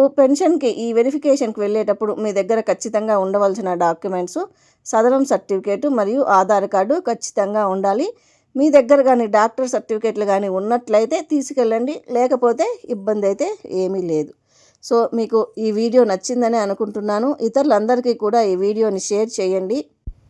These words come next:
పెన్షనర్లు అందరూ కూడా చాలామంది, ఆ, టెన్షన్ పడిపోతూ ఉంటారు ఈ వెరిఫికేషన్‌కి.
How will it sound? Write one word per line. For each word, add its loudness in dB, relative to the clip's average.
పెన్షనర్లు 8
అందరూ 6
కూడా 4
చాలామంది, 4
ఆ, 2
టెన్షన్ 4
పడిపోతూ 2
ఉంటారు 2
ఈ 4
వెరిఫికేషన్‌కి. 0